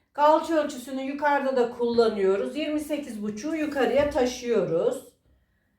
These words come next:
Hemen düz bir çizgi çekiyorum. A ölçümüz standart dört santim. Dört santimi buradan da yukarı çıkıyorum.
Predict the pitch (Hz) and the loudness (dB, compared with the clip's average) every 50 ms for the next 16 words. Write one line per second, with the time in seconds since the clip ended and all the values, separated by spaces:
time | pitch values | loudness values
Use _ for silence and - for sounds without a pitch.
0 | _ _ _ 403 359 311 294 269 262 254 254 254 247 254 247 214 190 190 208 196 | _ _ _ -8 -4 -2 2 4 4 4 4 2 0 0 -2 -2 -2 -2 -2 -2
1 | - - - - 254 254 247 - 294 302 294 - 311 302 294 - - - 311 302 | -2 -2 -6 -6 -6 -6 -6 -6 -8 -10 -8 -6 -6 -6 -6 -8 -8 -4 -2 -2
2 | 294 294 294 294 294 285 - - - - - - - - - _ _ _ _ _ | 0 0 0 -2 -2 -6 -10 -12 -16 -18 -18 -18 -18 -20 -20 _ _ _ _ _
3 | _ _ _ _ _ _ _ - 254 302 339 359 370 370 359 320 294 294 294 285 | _ _ _ _ _ _ _ 2 4 6 6 6 6 4 4 4 2 2 0 -2
4 | - 302 277 262 277 302 285 - - - - - - - 302 - - 349 330 311 | -6 -6 -6 -4 -4 -4 -6 -6 -10 -14 -16 -18 -20 -20 -20 -10 -4 -2 0 0
5 | 294 285 262 247 233 233 262 302 302 - - - - _ _ _ _ _ _ _ | 0 2 2 2 4 4 2 0 -2 -6 -10 -18 -20 _ _ _ _ _ _ _
6 | _ _ _ _ _ - 285 311 311 311 311 302 - - - 254 220 202 190 185 | _ _ _ _ _ 6 8 8 8 8 4 0 -4 -6 -4 -2 -2 -2 -4 -6
7 | - 180 208 214 233 254 262 - - _ _ _ _ _ _ _ _ _ _ _ | -10 -10 -10 -10 -8 -10 -10 -14 -18 _ _ _ _ _ _ _ _ _ _ _
8 | _ _ _ _ _ _ _ _ _ _ _ _ _ 302 320 339 349 349 359 - | _ _ _ _ _ _ _ _ _ _ _ _ _ 6 8 8 8 4 -2 -4
9 | 330 294 269 247 240 226 240 254 277 294 277 254 277 269 254 233 233 226 220 202 | -4 0 0 0 0 -2 -4 -4 -4 -4 -4 -2 2 2 2 4 2 2 0 0
10 | 190 180 175 185 180 - - 190 175 160 - - - 302 302 302 - 311 311 294 | -2 -4 -6 -8 -8 -8 -8 -8 -8 -8 -10 -10 -12 -12 -12 -10 -6 -4 -2 -2
11 | 285 277 262 277 277 277 277 277 269 - | 0 0 0 0 0 0 -2 -4 -8 -14